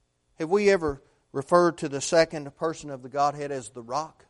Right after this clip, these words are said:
The rock of Horeb, we read about that in First Corinthians. Of course, the rock is the Lord. He's unchangeable. He's powerful.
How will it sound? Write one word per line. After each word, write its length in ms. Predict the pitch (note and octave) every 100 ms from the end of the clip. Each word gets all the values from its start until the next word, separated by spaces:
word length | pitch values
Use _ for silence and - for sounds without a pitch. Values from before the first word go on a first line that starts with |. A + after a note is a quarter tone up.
| _
The 80 | B2
rock 320 | A#2+ E3 F3 C#3+
of 80 |
Horeb, 440 | - D#3+ F#3+ G3 F3+
we 120 | C#3
read 180 | C#3 E3
about 300 | D3+ D#3+ D#3
that 160 | D#3
in 80 | C#3+
First 280 | A#2+ D#3+ -
Corinthians. 540 | C3+ D3 E3 F#3 F3 - _ - -
Of 140 | F#3
course, 300 | A3 A#3 G#3+
the 80 | E3
rock 340 | E3 F#3+ G3
is 120 | E3+
the 140 | C3 C3+
Lord. 420 | C#3 D#3 F#3+ G#3+
He's 200 | F3 D3+
unchangeable. 800 | F#3+ F#3+ - G3 G#3+ G#3+ A3 G#3
He's 180 | D#3+ C#3
powerful. 720 | - G#3 A#3 A#3+ A#3 A#3+ A#3